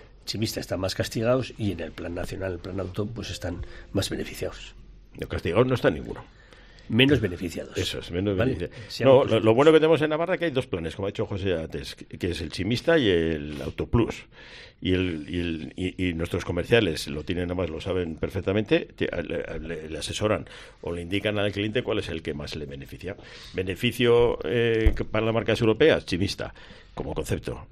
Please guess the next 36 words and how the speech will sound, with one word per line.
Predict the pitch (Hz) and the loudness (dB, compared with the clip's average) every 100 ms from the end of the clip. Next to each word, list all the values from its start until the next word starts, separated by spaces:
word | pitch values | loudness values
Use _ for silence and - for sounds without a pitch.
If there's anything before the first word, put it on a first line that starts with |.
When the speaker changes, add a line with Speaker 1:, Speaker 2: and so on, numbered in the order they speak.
| - | -8
Speaker 2:
Eh, | 87 87 | -4 -2
me-, | 87 87 | -2 -4
beneficio | 87 87 82 110 113 | -4 -2 0 4 6
para | 113 107 107 | 6 4 4
las | 104 - | 2 2
co-, | 110 - | 2 2
marcas | 104 98 107 101 | 0 2 4 6
no | |
europeas, | 104 104 147 98 - - - | 6 6 6 4 2 -12 -12
pues, | 78 71 80 | -10 -10 -10
eh, | 76 73 - - - 82 - | -12 -14 -20 -20 -20 -16 -10
el, | 82 80 | -10 -10
el, | 71 - 76 76 | -12 -14 -12 -8
el | 85 80 | -6 -4
Autoplus. | 87 90 92 107 80 - - - - - - | -4 -2 2 2 2 -4 -18 -18 -18 -14 -4
A | 95 | 0
la | 101 | 4
hora | 120 117 | 6 8
de | 117 | 6
tramitar, | 107 117 113 143 - | 6 4 6 4 4
más | - 95 101 | -2 0 2
sencillo | 101 110 104 | 2 4 4
chimista | 98 107 120 - 71 67 - | 4 4 2 2 -2 -2 -4
que | 87 | -2
el | 82 | -2
Autoplus, | 82 85 117 71 | -2 2 4 4
parece | 80 78 98 | 0 -4 -2
ser, | 92 104 55 | 2 0 0
y | 76 | -4
a | |
la | 71 | -2
hora | 85 87 | 0 0
de | 87 | 0
cobrar, | 92 98 110 | 0 2 0
más | - 92 | -2 -4
rápido. | 95 90 71 64 | -4 -4 -4 -6